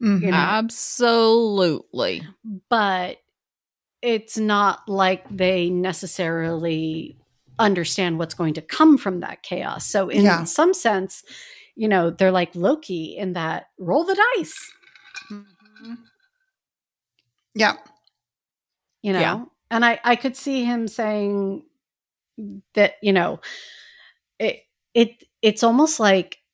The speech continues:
Speaker 2: his chaos and mischief are designed to injure the malicious, the
Speaker 1: Mm-hmm.
Speaker 2: narcissistic, the, the prideful. But maybe that's just me.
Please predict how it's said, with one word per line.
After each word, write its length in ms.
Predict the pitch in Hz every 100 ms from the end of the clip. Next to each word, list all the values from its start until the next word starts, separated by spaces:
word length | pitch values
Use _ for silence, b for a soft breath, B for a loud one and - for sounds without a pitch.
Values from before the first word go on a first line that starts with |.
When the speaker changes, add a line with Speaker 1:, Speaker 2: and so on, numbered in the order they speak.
| _ -
Speaker 2:
his 360 | - 226 214
chaos 520 | - 202 185 180 190
and 160 | 208 180
mischief 560 | 175 - - 214 - - _
are 140 | 208 180
designed 920 | 190 160 175 160 170 180 196 196 - _ _ _ _ _
to 360 | - - 180 170 -
injure 680 | 180 180 185 175 170 165 B B B B -
the 540 | 175 190 151 135 - - -
malicious, 1000 | 175 170 160 180 208 - - 190 - - - -
the 180 | 180 196
Speaker 1:
Mm-hmm. 120 | 175
Speaker 2:
narcissistic, 1120 | 170 190 180 175 170 170 175 180 190 - - 202 -
the, 720 | 190 202 175 165 156 143 - - - _ _ _
the 80 | -
prideful. 1300 | - - 196 190 190 175 - 196 175 170 170 180 190 - _ _ _ _ _ _ _ _ _ _ _ _
But 120 | 254
maybe 200 | 240 269
that's 240 | 302 330 -
just 180 | 339 -
me. 300 | 359 240